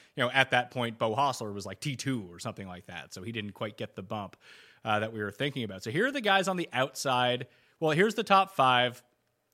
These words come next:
who are in right now. Norman, Spawn, Ben Griffin,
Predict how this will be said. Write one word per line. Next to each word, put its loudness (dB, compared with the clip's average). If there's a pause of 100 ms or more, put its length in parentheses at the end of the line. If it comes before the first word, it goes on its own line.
(140)
who -2
are -2
in -2
right -14
now. -20 (640)
Norman, 0 (320)
Spawn, 2
Ben 0
Griffin, -2